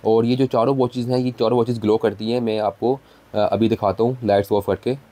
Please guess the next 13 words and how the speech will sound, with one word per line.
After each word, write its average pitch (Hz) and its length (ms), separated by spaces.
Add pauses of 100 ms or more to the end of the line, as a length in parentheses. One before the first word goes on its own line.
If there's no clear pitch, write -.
(1700)
ये 110 140
देखें 101 320 (520)
जो 113 140
हमारे 113 500
जो 120 140
चारों 117 320
dial 110 260
हैं 131 160 (360)
ये 110 140
फुल 127 220
ग्लो 127 180
करता 127 280
है। 139 320